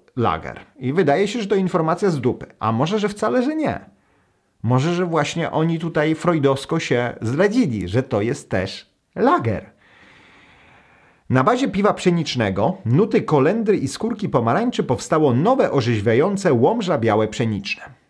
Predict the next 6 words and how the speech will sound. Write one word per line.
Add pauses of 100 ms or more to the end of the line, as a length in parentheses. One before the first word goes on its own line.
(1040)
Piwo
pszeniczne. (1080)
Składniki. (1080)
Woda, (120)
słód
pszeniczny